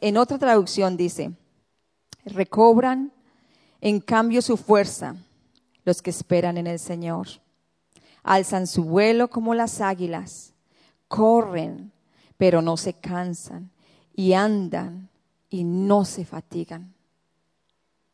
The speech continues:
Nosotros estamos cansados,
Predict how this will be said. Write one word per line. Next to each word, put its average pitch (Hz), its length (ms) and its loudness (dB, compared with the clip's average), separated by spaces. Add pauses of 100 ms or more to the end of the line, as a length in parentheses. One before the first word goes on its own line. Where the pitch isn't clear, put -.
(600)
Nosotros 214 400 0
estamos 202 360 -4
cansados, 175 1000 -8